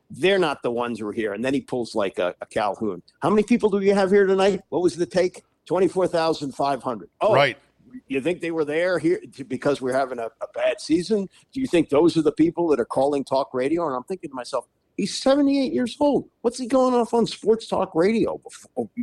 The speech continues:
Speaker 1: You know, that's, that shouldn't be a big factor in his life. And then, you know, the season plays out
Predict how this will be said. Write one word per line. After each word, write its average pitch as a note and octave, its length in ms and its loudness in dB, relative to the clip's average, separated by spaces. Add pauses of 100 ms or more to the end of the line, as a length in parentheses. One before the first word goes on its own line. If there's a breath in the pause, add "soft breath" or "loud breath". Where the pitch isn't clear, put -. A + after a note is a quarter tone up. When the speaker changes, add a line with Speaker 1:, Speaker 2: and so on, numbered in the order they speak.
Speaker 1:
You A2+ 140 -4
know, G2+ 120 -6
that's, G3 240 0
that - 180 2
shouldn't C3 300 4
be G2 120 -2
a F#2 60 -4
big - 280 -6
factor F#2+ 440 -6
in F#2 60 -12
his - 220 -16
life. A2 340 -2 (500 loud breath)
And B2 220 4
then, C3+ 500 4
you D3+ 120 2
know, B2 240 2
the G#2 140 -6
season B2+ 420 -2
plays A#2+ 360 0
out F#2 400 -2